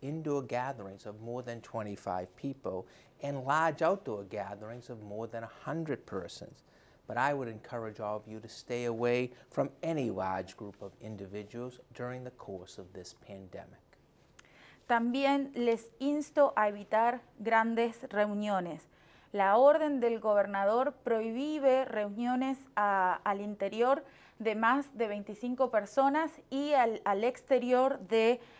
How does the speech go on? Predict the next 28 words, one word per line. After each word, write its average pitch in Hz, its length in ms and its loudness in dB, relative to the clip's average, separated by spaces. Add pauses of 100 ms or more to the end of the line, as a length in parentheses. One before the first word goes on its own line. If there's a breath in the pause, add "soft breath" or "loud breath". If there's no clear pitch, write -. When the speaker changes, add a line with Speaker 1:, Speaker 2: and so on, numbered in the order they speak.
(140 loud breath)
Speaker 2:
más 247 260 6
de 247 140 6
cien 285 400 4
personas. 180 760 2
Pero 220 180 2
les 220 140 0
pido 254 500 0
que, 202 140 -2
por 294 360 4
favor, 233 600 2
en 220 180 -6
todo 330 300 0
momento 254 540 -2 (400 loud breath)
se 254 80 0
mantengan 294 540 -2
alejados 285 580 4
de 277 80 4
las 254 140 0
multitudes 277 880 0
y 240 120 0
eviten 254 640 0
asistir 240 680 -4 (420 loud breath)
a 226 100 4
lugares 240 540 6
donde 226 320 0
hay 240 280 4
gran 247 340 2
acumulación 233 880 -2